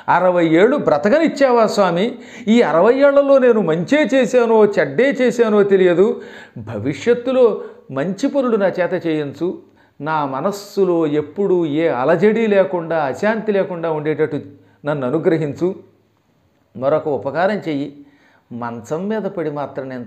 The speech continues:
చావకూడదు, అనారోగ్యంతో చావకుండా ఆరోగ్యంగా ఎవరి చేత చేయించుకోకుండా వెళ్ళిపోవాలి అని భగవంతుడిని కోరుకుని అర్చన చేయమన్నారు. ఈ విధముగా ఒక శాస్త్రీయ కార్యక్రమం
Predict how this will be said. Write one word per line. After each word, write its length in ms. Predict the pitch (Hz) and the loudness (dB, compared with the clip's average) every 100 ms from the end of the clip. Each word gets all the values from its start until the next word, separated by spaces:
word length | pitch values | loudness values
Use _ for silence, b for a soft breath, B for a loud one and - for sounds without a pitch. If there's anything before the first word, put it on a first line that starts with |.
| 123 | -10
చావకూడదు, 500 | 113 120 120 117 123 | -8 -8 -8 -8 -8
అనారోగ్యంతో 800 | 113 135 185 185 139 160 156 147 143 | -8 -4 -4 -4 -6 -10 -8 -6 -6
చావకుండా 480 | 131 127 127 127 | -6 -8 -10 -10
ఆరోగ్యంగా 760 | 127 113 147 196 196 165 147 151 | -10 -8 -6 -6 -8 -12 -10 -10
ఎవరి 300 | 131 143 165 | -8 -8 -8
చేత 440 | 175 165 151 143 | -8 -8 -10 -8
చేయించుకోకుండా 520 | 147 156 151 147 143 | -10 -10 -8 -8 -6
వెళ్ళిపోవాలి 640 | 139 123 120 120 113 110 127 _ _ _ _ _ _ _ _ _ - | -6 -6 -8 -10 -10 -12 -18 _ _ _ _ _ _ _ _ _ -10
అని 160 | 139 | -8
భగవంతుడిని 680 | 117 117 127 180 170 165 135 | -6 -4 -4 -4 -4 -6 -4
కోరుకుని 380 | 127 135 143 208 | -4 -4 -4 -6
అర్చన 320 | 156 104 185 151 | -8 -8 -8 -6
చేయమన్నారు. 520 | 131 123 123 123 147 - b b b b b b b _ | -6 -8 -8 -8 -6 -8 b b b b b b b _
ఈ 200 | 139 170 | -4 -2
విధముగా 720 | 165 180 233 226 160 120 - - b b b b | -2 -2 -2 0 -2 -4 -12 -20 b b b b
ఒక 140 | 117 127 | -12 -10
శాస్త్రీయ 640 | 101 123 156 - 214 220 | -6 -4 -4 -6 -4 -2
కార్యక్రమం 680 | - 156 139 139 139 170 262 | -2 -2 -2 -4 -8 -6 -10